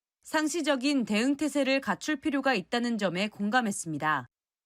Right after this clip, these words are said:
또한 금융보안 사고가 발생하지 않도록 금융회사의 보안 관제 활동을 강화해야 하고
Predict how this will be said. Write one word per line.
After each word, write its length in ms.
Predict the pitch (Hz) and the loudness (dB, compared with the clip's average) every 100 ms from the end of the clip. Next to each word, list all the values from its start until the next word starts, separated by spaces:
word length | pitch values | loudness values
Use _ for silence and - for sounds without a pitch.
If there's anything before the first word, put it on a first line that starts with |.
| _ _ _ | _ _ _
또한 340 | 302 311 294 | 2 4 2
금융보안 600 | - 247 320 311 311 302 | 0 2 2 4 2 2
사고가 400 | 302 262 247 254 | 0 -2 0 0
발생하지 580 | 247 170 202 247 240 240 | 0 -2 -2 -2 -2 0
않도록 560 | 175 165 190 202 190 - _ _ | -2 -4 -6 -6 -6 -10 _ _
금융회사의 880 | 233 269 311 311 285 254 262 220 - | 0 2 2 2 2 2 2 0 -2
보안 340 | 233 247 254 | 0 2 0
관제 320 | 208 185 254 | -4 -2 0
활동을 540 | 294 277 - 240 247 247 | 0 0 -2 -4 -2 -4
강화해야 600 | 196 202 262 277 254 240 | -4 0 2 2 2 0
하고 380 | 202 156 185 | -2 -4 -6